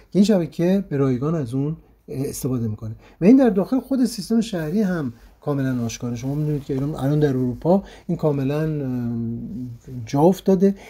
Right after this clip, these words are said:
که، اه، مثلاً فروشنده ها هست بشن در فروشگاه بزرگ، افراد خودشون کار خودشون رو انجام بدن، یعنی برن از صندوق های اتوماتیک رد شن، کار اون صندوق دار رو خودشون انجام بدن. یا فرض کنید در، اه، اه،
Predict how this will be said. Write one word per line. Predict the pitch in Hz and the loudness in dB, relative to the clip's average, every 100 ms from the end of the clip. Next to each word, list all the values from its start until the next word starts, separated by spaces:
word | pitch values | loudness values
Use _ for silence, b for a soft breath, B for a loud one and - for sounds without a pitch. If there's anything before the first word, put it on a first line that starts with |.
| B _ | B _
که، | - 214 233 220 180 160 147 143 135 135 127 | 6 8 8 4 0 0 0 -2 -4 -8 -8
اه، | |
مثلاً | 131 131 143 170 | -10 -8 -6 -6
فروشنده | 160 139 117 123 123 | -6 -8 -6 -8 -6
ها | 135 139 | -6 -8
هست | 147 - | -10 -10
بشن | 151 175 165 B B - | -6 -6 -6 B B -4
در | 131 127 | -2 -2
فروشگاه | 113 123 117 - 131 | -4 -8 -8 -4 -4
بزرگ، | 139 123 123 156 165 B B - | -2 -2 2 2 0 B B -8
افراد | 131 - 170 | -6 2 0
خودشون | - - 220 202 - 131 | 0 4 6 6 2 -8
کار | 117 123 117 | -6 -8 -6
خودشون | 135 139 - 143 | -8 -10 -12 -4
رو | 147 147 B B 143 | -2 -4 B B -8
انجام | 135 120 147 | -4 -2 -2
بدن، | 165 165 165 165 | -2 -2 -2 -2
یعنی | 139 127 135 | -2 -2 0
برن | 135 139 139 | 0 0 -2
از | 120 | -4
صندوق | - 117 110 | -6 -6 -6
های | 131 | -6
اتوماتیک | 117 113 107 101 147 | -6 -6 -8 -8 -6
رد | 165 156 | -4 -4
شن، | 170 160 B B B | -6 -8 B B B
کار | - 190 202 | 4 4 6
اون | 175 160 151 | 2 0 -2
صندوق | 139 131 120 110 | -4 -6 -4 -4
دار | 123 123 | -4 -6
رو | |
خودشون | - 147 160 180 | -4 -6 -6 -4
انجام | 160 151 151 | -4 -2 -4
بدن. | 151 156 - B B - | -4 -6 -8 B B 2
یا | 175 | 2
فرض | 190 185 170 | 4 2 2
کنید | 175 170 | -2 0
در، | 147 131 | 0 -2
اه، | 123 | -4
اه، | 127 123 120 117 117 113 117 113 139 123 113 | -6 -4 -4 -4 -6 -8 -8 -10 -10 -10 -10